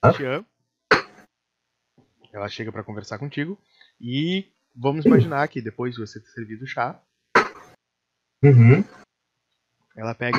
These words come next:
Speaker 2: e conversa contigo ali, não muito afastado, mas ali próximo à cozinha.
Speaker 1: Tá.
Speaker 2: Tá.
Speaker 1: Você
Speaker 2: Xian,
Speaker 1: Pois não?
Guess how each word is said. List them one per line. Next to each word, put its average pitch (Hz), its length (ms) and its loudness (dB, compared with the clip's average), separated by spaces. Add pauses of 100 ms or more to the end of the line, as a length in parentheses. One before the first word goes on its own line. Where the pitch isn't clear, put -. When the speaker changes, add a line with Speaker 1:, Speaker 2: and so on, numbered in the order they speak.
Speaker 2:
e 131 300 -4 (100)
conversa 123 400 -4
contigo 135 320 -6
ali, 143 220 -2
não 220 340 -4
muito 262 220 -6
afastado, 175 540 -8
mas 104 280 -18 (440)
ali 117 160 -8
próximo 123 420 -4
à 117 80 -6
cozinha. 101 400 -12 (1120)
Speaker 1:
Tá. 107 160 4 (1040)
Speaker 2:
Tá. 90 240 -16
Speaker 1:
Você 131 260 4 (1040)
Speaker 2:
Xian, 165 300 -4 (100)
Speaker 1:
Pois - 180 -2
não? 277 280 4